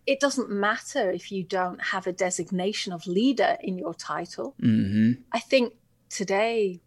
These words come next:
Speaker 1: we're all leaders.
Speaker 2: Have to
Speaker 1: Because
Speaker 2: be.
Speaker 1: even if you, even if you're just a mum at home bringing up your kids, you're still, like, leading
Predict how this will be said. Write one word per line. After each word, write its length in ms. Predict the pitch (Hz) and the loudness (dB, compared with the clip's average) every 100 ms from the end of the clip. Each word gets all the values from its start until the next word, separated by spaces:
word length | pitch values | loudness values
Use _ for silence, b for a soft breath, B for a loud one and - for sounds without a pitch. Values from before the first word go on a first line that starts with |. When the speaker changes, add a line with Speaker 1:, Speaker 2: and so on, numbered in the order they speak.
| 190 | 0
Speaker 1:
we're 220 | 214 - _ | 0 0 _
all 500 | - 226 285 302 233 _ _ - | -2 0 -2 -6 -10 _ _ -2
leaders. 640 | 185 180 180 170 - - - | 0 2 0 -2 -2 -8 -8
Speaker 2:
Have 160 | - 123 | 2 2
to 20 | 151 | 6
Speaker 1:
Because 80 | 240 | 4
Speaker 2:
be. 60 | 294 | 6
Speaker 1:
even 220 | 302 311 | 4 2
if 160 | 330 330 | 2 2
you, 100 | 311 B B | -2 B B
even 180 | - 370 | 2 6
if 80 | 466 - | 6 6
you're 140 | 494 | 4
just 120 | - | 6
a 40 | 339 | 6
mum 260 | 294 339 440 | 8 8 6
at 80 | 240 | 4
home 560 | 294 330 427 202 202 - _ _ | 6 6 4 -2 -4 -8 _ _
bringing 280 | 285 277 262 | 4 6 6
up 140 | - | 4
your 120 | 254 | 0
kids, 680 | 247 - 349 294 202 - - b b b | 0 -6 0 2 2 -4 -8 b b b
you're 140 | 392 | -6
still, 640 | - - - 311 339 339 302 | -4 -6 -4 -2 0 -2 0
like, 340 | 277 240 - - - | 0 -2 -6 -12 -2
leading 840 | 220 240 285 330 277 196 185 175 | 0 4 6 6 6 4 2 -6